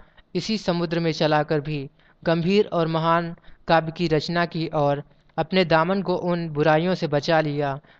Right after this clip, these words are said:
जिनके लिए लखनऊ बदनाम हो रहा था। ऊपर के पृष्ठों में यह बात स्पष्ट की जा चुकी है कि लखनऊ और दिल्ली का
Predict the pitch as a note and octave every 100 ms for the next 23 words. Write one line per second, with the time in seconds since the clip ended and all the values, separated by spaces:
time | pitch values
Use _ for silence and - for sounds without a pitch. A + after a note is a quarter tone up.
0 | _ D#3 E3 F#3 F3 E3 D3+ - D3+ C#3
1 | C3+ C3 C#3 C#3+ C#3 C3 C3 C3+ - B2
2 | - _ _ _ _ _ _ _ _ E3+
3 | E3+ G#3+ G#3 G3 G3 F#3 G3 G3 F3+ F3
4 | - _ _ - G3 G3+ F#3+ F#3 F#3 -
5 | - F3 - A3+ A3 G3 G3 F3+ E3+ D#3+
6 | D#3+ G3 F3+ E3+ D#3+ D3+ D3+ E3 E3+ D#3
7 | D3+ D3 D#3 F3 D#3+ C#3+